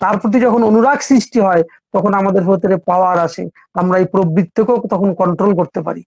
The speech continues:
পরম পূজ্যপাদ শ্রী শ্রী বরদা একবার বললেন যে, "আমার ইচ্ছা নয় তোমরা বিড়ি, সিগারেট ইত্যাদি তামাকজাত দ্রব্য গ্রহণ করো।" শুধু তার সামান্য কথায়, তাকে ভালোবেসে হাজার হাজার লক্ষ লক্ষ মানুষ এই তামাক জাতীয় দ্রব্য ছেড়ে দিল, এই প্রবৃত্তিকে নিমেষে তারা,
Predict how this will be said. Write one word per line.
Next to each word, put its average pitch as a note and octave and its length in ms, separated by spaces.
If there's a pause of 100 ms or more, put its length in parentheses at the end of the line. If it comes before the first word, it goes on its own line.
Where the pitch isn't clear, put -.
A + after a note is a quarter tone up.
(400)
পরম F#3+ 220
পূজ্যপাদ G3 360
শ্রী G3 200
শ্রী F#3 100
বরদা F3 360
একবার G3 220
বললেন G#3+ 460 (360)
যে, F3+ 100
"আমার G3 200
ইচ্ছা G3+ 320
নয় G3+ 200
তোমরা F#3+ 280
বিড়ি, F#3 300
সিগারেট F#3 420
ইত্যাদি F#3 320
তামাকজাত F#3 520
দ্রব্য F3 380
গ্রহণ F3 380
করো।" E3+ 220 (480)
শুধু B3 240
তার A3+ 320
সামান্য D4+ 580
কথায়, G3+ 380
তাকে G3 280
ভালোবেসে G3 640 (260)
হাজার F#3+ 220
হাজার F#3 220
লক্ষ F3+ 260
লক্ষ F3+ 240
মানুষ F3+ 420 (240)
এই F3+ 80
তামাক G3 360
জাতীয় G3 320
দ্রব্য F3 360
ছেড়ে G3 220
দিল, E3 220 (320)
এই G#3 100
প্রবৃত্তিকে G#3 720
নিমেষে C#4 460
তারা, A3 360